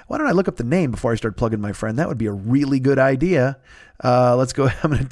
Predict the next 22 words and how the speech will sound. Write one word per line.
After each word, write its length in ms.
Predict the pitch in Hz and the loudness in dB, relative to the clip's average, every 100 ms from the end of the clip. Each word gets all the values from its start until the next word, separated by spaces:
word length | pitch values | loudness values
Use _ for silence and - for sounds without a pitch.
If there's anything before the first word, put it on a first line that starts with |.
| - | -2
have 120 | 147 | -2
to 80 | - | -6
type 360 | - 190 202 - | 2 2 4 2
here 240 | 135 139 | 2 2
online. 720 | 127 151 180 165 165 120 80 101 | 2 2 2 4 2 2 -4 0
What 200 | 135 165 | 2 2
a 60 | |
joke! 680 | 127 - 131 156 - - - - - - - - | 0 -2 2 2 2 -14 -20 -20 -20 -20 -18 -2
Uh, 180 | 127 120 | 2 4
I 120 | 139 | 4
apologize, 520 | 127 190 165 131 123 | 4 4 4 4 4
everybody, 280 | 127 143 151 | 4 2 2
while 100 | 123 | 2
we're 60 | |
doing 200 | 117 139 | 2 0
the 60 | 113 | -2
show. 260 | - 170 196 | 0 2 2
I 60 | |
should 140 | - - | 0 -4
probably 180 | 247 | -4
start 300 | - 175 156 | -2 2 4
over. 440 | 175 185 120 139 | 4 4 2 0